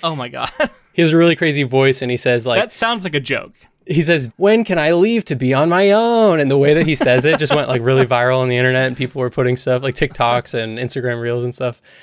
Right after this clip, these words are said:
Speaker 2: People
Speaker 1: Oh,
Speaker 2: were using
Speaker 1: man.
Speaker 2: that sound. Uh, so there was that one, and then there was the Disney one with Tom Hanks
Speaker 1: Okay.
Speaker 2: as Geppetto,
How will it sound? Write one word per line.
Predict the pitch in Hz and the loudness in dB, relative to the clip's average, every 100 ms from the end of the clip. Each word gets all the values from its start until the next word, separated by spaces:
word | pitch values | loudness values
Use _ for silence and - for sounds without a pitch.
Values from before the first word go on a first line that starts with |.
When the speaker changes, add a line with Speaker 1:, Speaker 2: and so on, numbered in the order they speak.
| _ | _
Speaker 2:
People | - 123 | -4 0
Speaker 1:
Oh, | |
Speaker 2:
were | 123 | 0
using | 120 117 117 | 0 -2 -4
Speaker 1:
man. | 113 | -8
Speaker 2:
that | 117 | -8
sound. | - 113 113 110 120 | -6 -6 -8 -12 -10
Uh, | - 113 110 - - - | -4 -2 -4 -6 -8 -8
so | - 160 | -2 2
there | 139 | 4
was | 139 120 | 2 2
that | 143 175 | 0 0
one, | 180 180 180 | -2 -2 0
and | 180 131 | 0 0
then | 131 139 | 2 2
there | 135 127 | 2 2
was | 123 117 110 | 0 -2 -6
the | |
Disney | 104 151 185 151 | -2 0 0 0
one | 117 113 110 | -2 -4 -4
with | 113 | -6
Tom | 127 117 | -4 -4
Hanks | 113 147 117 - - - _ | -2 -4 -4 -8 -16 -18 _
Speaker 1:
Okay. | 143 127 | -10 -4
Speaker 2:
as | 117 113 | -4 -4
Geppetto, | 127 139 131 110 113 | -4 -2 0 -2 -4